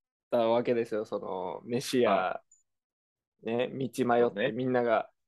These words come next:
Speaker 2: うん。
Speaker 1: 憤怒の怒りにもう、こう、ぐわー燃え盛ってる時にね。
Speaker 2: はい。
Speaker 1: ま、
Speaker 2: 記憶がなかった。
Speaker 1: 全くもう、もう記憶というかね、
Speaker 2: うん。
Speaker 1: もうそっ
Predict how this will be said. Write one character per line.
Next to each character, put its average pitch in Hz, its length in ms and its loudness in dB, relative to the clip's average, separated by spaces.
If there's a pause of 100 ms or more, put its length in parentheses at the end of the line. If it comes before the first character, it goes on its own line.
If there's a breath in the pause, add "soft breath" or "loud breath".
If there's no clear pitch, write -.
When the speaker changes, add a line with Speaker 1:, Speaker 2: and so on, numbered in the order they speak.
(220)
Speaker 2:
う 151 60 4
ん。 139 180 2
Speaker 1:
憤 - 0 -
怒 123 140 2
の 113 380 -2
怒 117 280 -2
り 110 140 -4
に 104 100 -12
も 104 340 -4
う、 - 20 -14
こ 123 220 -4
う、 - 80 -8 (460)
ぐ 180 140 4
わ 147 260 8
ー 143 40 6
燃 120 260 4
え 123 60 4
盛 127 240 -4
っ - 140 -6
て 110 80 -6
る 104 100 -14
時 110 100 -12
に - 180 -16
ね。 233 260 -6 (520)
Speaker 2:
は - 80 -12
い。 - 120 -18 (1500)
Speaker 1:
ま、 123 260 -2 (220)
Speaker 2:
記 120 100 -2
憶 110 180 -2
が 113 100 4
な - 100 4
か 175 100 8
っ - 20 2
た。 - 0 -
Speaker 1:
全 - 0 -
く - 0 -
も - 760 -2
う、 123 40 -2
も 123 160 0
う - 40 -20
記 - 120 0
憶 175 220 4
と 185 100 2
い 175 60 6
う 156 60 2
か 120 100 0
ね、 113 200 -4
Speaker 2:
う 110 60 -6
ん。 - 20 -8
Speaker 1:
も 120 120 -4
う - 20 -14
そ 165 120 0
っ - 120 -6